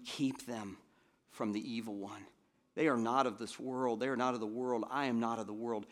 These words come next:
Sanctify them in the what? Sanctify them in the what? In truth. In the truth. And God's word is truth. Listen, it's twenty sixteen. It's an election year.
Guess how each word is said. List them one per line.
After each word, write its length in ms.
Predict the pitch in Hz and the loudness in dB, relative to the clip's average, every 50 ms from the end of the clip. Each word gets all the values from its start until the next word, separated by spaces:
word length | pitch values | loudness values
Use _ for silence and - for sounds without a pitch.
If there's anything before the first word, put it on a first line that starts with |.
| - - _ | -20 -20 _
Sanctify 800 | - - - - 131 143 135 - - 123 - - - 110 110 110 | -2 2 4 4 4 4 2 0 -4 -8 -6 -4 -4 -2 -2 -2
them 380 | 101 101 127 131 131 123 113 110 113 | -2 -2 0 2 4 4 2 2 2
in 140 | 123 120 117 | 2 4 4
the 80 | 117 | 4
what? 360 | 107 107 120 143 165 180 190 - - - - - _ _ _ _ _ _ _ _ _ _ - - - _ _ _ _ _ _ _ _ _ _ _ _ _ _ _ _ _ _ _ _ | 2 0 0 2 2 2 0 0 -8 -18 -20 -20 _ _ _ _ _ _ _ _ _ _ -20 -20 -20 _ _ _ _ _ _ _ _ _ _ _ _ _ _ _ _ _ _ _ _
Sanctify 520 | - - 139 135 - - - - 131 131 | -6 -4 -4 -4 -4 -6 -8 -6 -4 -2
them 140 | 123 123 120 | 0 2 2
in 80 | 113 | 4
the 60 | 110 110 | 2 2
what? 360 | 113 135 151 165 214 - - - - - - - _ - _ _ _ _ - | 0 0 -2 -2 -4 -6 -8 -14 -16 -20 -20 -20 _ -20 _ _ _ _ -14
In 80 | 104 | -12
truth. 580 | - - - - 156 165 147 - - - - - - _ _ _ _ _ _ _ _ _ _ _ _ _ | -10 -8 -6 -4 -4 -4 -4 -6 -8 -12 -12 -14 -16 _ _ _ _ _ _ _ _ _ _ _ _ _
In 60 | 107 | -8
the 80 | 107 101 | -8 -8
truth. 440 | - - - 123 107 98 - - - - _ _ _ _ _ _ | -6 -4 -2 -2 -2 -2 -4 -10 -18 -20 _ _ _ _ _ _
And 120 | 113 101 | -12 -2
God's 280 | - 113 113 113 107 113 | 2 2 4 4 2 0
word 200 | 107 107 104 95 | -4 -4 -4 -4
is 80 | 90 | -6
truth. 260 | - - - 101 92 - | -10 -8 -8 -10 -6 4
Listen, 260 | - 170 170 - 131 113 - - - - | 6 6 8 8 4 2 2 -8 -8 0
it's 160 | - 160 - | 2 2 2
twenty 300 | - - - 160 156 170 | 2 4 8 8 8 10
sixteen. 500 | 165 - 196 - - - 220 214 208 190 | 10 8 8 8 10 10 10 12 12 12
It's 140 | 175 170 - | 10 8 8
an 60 | 185 | 10
election 400 | 180 180 190 190 190 - - 220 | 12 12 12 12 10 6 2 4
year. 220 | 214 208 202 185 | 6 6 6 6